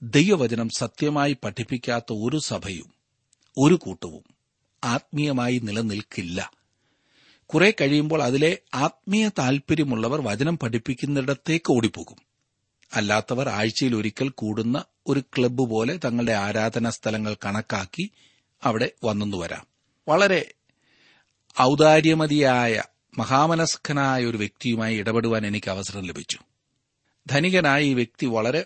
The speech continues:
മാന്യമായി ഇടപെടുന്നവനായിരുന്നു. അയാൾ രക്ഷിക്കപ്പെട്ട ഒരു വ്യക്തിയല്ലായിരുന്നു. ഈ പറയുന്നതിലൊന്നും തനിക്ക് വലിയ താല്പര്യമില്ല എന്ന് അയാൾ എന്നോട് തുറന്നു പറഞ്ഞു. ഞാൻ അയാളോട് സുവിശേഷം പറയുവാൻ ശ്രമിച്ചപ്പോഴെല്ലാം മനസ്സിലായത്,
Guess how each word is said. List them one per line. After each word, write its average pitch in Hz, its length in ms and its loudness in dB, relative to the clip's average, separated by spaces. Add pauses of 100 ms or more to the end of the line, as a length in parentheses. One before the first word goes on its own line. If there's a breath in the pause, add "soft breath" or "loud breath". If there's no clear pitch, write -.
മാന്യമായി 120 680 -2
ഇടപെടുന്നവനായിരുന്നു. 110 920 -2 (500)
അയാൾ 127 260 2
രക്ഷിക്കപ്പെട്ട 117 560 -4
ഒരു 117 140 -4
വ്യക്തിയല്ലായിരുന്നു. 87 840 -6 (640)
ഈ 165 160 0 (100)
പറയുന്നതിലൊന്നും 147 920 -2 (100)
തനിക്ക് 123 320 -2
വലിയ 131 200 0
താല്പര്യമില്ല 120 800 -2
എന്ന് 131 600 -6
അയാൾ 110 220 -2
എന്നോട് 107 240 -6 (100)
തുറന്നു 98 220 -8
പറഞ്ഞു. 120 240 -14 (920)
ഞാൻ 131 160 2
അയാളോട് 123 480 0
സുവിശേഷം 120 480 -4
പറയുവാൻ 117 340 -2
ശ്രമിച്ചപ്പോഴെല്ലാം 113 1200 -4
മനസ്സിലായത്, 110 760 -6